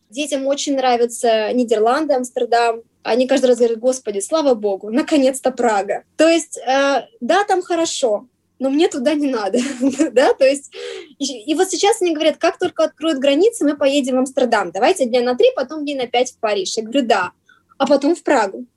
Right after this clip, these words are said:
Всё. То есть никаких мыслей о том, что где-то даже остаться, потому что они оставили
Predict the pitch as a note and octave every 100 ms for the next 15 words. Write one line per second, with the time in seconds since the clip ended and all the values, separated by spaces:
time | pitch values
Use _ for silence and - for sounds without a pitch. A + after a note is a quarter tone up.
0 | _ - - D4 G#3 - - D4 C#4+ D4
1 | C#4+ D4+ F4 - D4+ E4+ - B3+ C4 C#4+
2 | - B3 B3+ B3 G#3+ G#3+ G#3+ A3 - D#4+
3 | F4 D4 - - - - B3+ D4 F#4+ -
4 | A3 - _ C4 C#4+ D#4 - E4 E4 D#4
5 | D4+